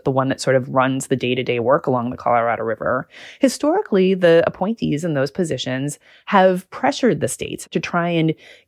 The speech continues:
get them to do the hard things. You know, you have to have sort of a threat to encourage people to do the hard things. And the question is, are they gonna be able to do that in an election year when you've got a number of purple states at play?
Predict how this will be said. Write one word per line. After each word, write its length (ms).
get 240
them 160
to 100
do 160
the 80
hard 360
things. 340
You 80
know, 120
you 160
have 200
to 80
have 240
sort 220
of 100
a 60
threat 420
to 140
encourage 480
people 320
to 80
do 160
the 100
hard 260
things. 380
And 140
the 60
question 400
is, 340
are 140
they 100
gonna 160
be 140
able 220
to 100
do 140
that 260
in 40
an 120
election 520
year 300
when 160
you've 180
got 220
a 80
number 460
of 140
purple 340
states 480
at 160
play? 520